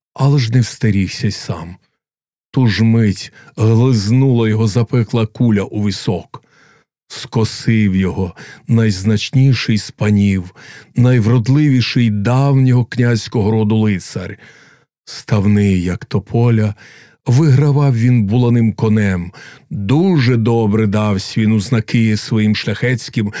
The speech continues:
щире лицарським завзяттям, двох запорожців надвоє розтяв. Коржа Хведіра, доброго козака, перекинув з конем,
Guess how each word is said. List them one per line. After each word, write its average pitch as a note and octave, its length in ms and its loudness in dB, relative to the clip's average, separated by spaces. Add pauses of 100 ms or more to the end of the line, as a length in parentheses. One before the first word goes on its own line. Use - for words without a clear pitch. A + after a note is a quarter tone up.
(120)
щире B2+ 440 0
лицарським A#2 720 0
завзяттям, G#2+ 840 -2 (240)
двох A#2+ 460 2
запорожців A2+ 800 -2
надвоє A2+ 640 2
розтяв. F#2+ 680 -4 (380)
Коржа B2 420 2
Хведіра, G2+ 600 -2 (220)
доброго A2+ 640 0
козака, G#2 580 -2 (340)
перекинув C#3 540 0
з - 100 -6
конем, A#2+ 600 0